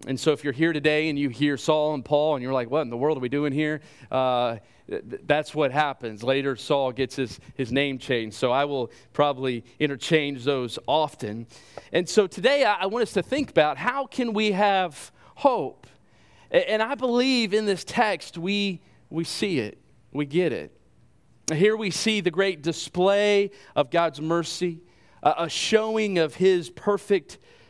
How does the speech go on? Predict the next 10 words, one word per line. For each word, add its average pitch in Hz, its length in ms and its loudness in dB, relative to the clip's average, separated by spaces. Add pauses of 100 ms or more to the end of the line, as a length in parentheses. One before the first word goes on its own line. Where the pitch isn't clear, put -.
(100)
patience 160 640 -2
in 147 80 0
this 139 220 0
sudden, 220 680 0 (360)
unexpected 175 960 0 (320)
conversion 131 880 -2 (640)
of 131 220 -2
this - 560 -4 (260)
man, 123 480 -2
Saul. 113 600 -2